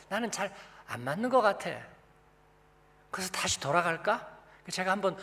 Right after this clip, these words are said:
돌아가 보라고 얘기해요. 그러면 이 놀던 사람들이 안 받아줘. 예? 어, 어, 이상해. 노래방 가서 노래하는데 다 찬송가 같아. 저 사람이 노래하니까 재미가 없어.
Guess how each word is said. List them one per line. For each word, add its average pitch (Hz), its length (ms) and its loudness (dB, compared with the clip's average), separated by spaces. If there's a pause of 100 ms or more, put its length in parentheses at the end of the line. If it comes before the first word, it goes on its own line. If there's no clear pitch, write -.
(140)
돌아가 160 320 2
보라고 170 320 -4
얘기해요. 143 340 -6 (1700)
그러면 190 380 -2 (480)
이 160 80 -8
놀던 160 360 0
사람들이 180 360 -4
안 127 200 -4
받아줘. 147 440 -4 (1300)
예? 185 100 -16 (1200)
어, - 100 -18 (800)
어, 175 60 -14
이상해. 190 500 -6 (680)
노래방 214 320 -2
가서 220 180 0
노래하는데 202 540 0
다 - 160 -8
찬송가 294 480 -2
같아. 170 420 -2 (760)
저 175 100 -6
사람이 202 300 2
노래하니까 156 380 -2
재미가 277 360 0
없어. 196 340 -2